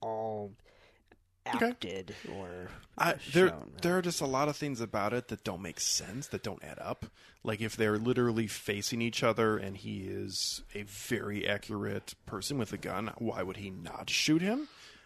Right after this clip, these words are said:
Speaker 2: Um,
Speaker 1: But he does.
Speaker 2: No,
Speaker 1: But
Speaker 2: he
Speaker 1: he,
Speaker 2: does not
Speaker 1: he,
Speaker 2: shoot Jamie
Speaker 1: he,
Speaker 2: Foxx.
Speaker 1: he, well, I mean, he goes to, and then the gun fucking breaks because he, I thought he ran out of ammo. I don't
Speaker 2: He
Speaker 1: I
Speaker 2: does after he tries to,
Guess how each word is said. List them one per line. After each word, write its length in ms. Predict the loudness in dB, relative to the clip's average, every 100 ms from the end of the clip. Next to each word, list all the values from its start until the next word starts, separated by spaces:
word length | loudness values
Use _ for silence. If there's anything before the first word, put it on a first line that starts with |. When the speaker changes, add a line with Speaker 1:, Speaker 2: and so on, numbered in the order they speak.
| -10
Speaker 2:
Um, 640 | 0 0 0 -2 -4 -8 -10 -16 -4
Speaker 1:
But 120 | -4
he 100 | -4
does. 580 | -8 -2 -2 -2 -8 -16 _ _ _ _
Speaker 2:
No, 460 | 4 8 12 10 8 -2 _
Speaker 1:
But 80 | 0
Speaker 2:
he 40 |
Speaker 1:
he, 60 | 4
Speaker 2:
does 140 | 4
not 140 | 4 0
Speaker 1:
he, 40 |
Speaker 2:
shoot 220 | 2 2
Jamie 220 | 4 0 0
Speaker 1:
he, 40 |
Speaker 2:
Foxx. 580 | -2 -2 -2 -6 -6 2
Speaker 1:
he, 60 | 8
well, 80 |
I 60 | 8
mean, 320 | 8 6 6
he 360 | 4 0 -2 -4
goes 380 | 2 6 8 6
to, 280 | 2 4 4
and 120 | 4
then 220 | 2 0
the 80 | -2
gun 480 | -2 0 0 0 -4
fucking 640 | -2 -2 0 -2 -4 -6
breaks 560 | -2 0 2 0 -6 -10
because 360 | -8 -4 -4 -4
he, 220 | -6 -6
I 40 |
thought 180 | -2 -2
he 80 | -2
ran 180 | -2 0
out 120 | 0
of 100 | 0
ammo. 320 | 0 0 -2
I 100 | -2
don't 160 | -4 -2
Speaker 2:
He 100 | -2
Speaker 1:
I 20 |
Speaker 2:
does 300 | 4 4 4
after 340 | 2 0 -2
he 180 | -4 -6
tries 380 | -6 0 2 2
to, 220 | -2 -4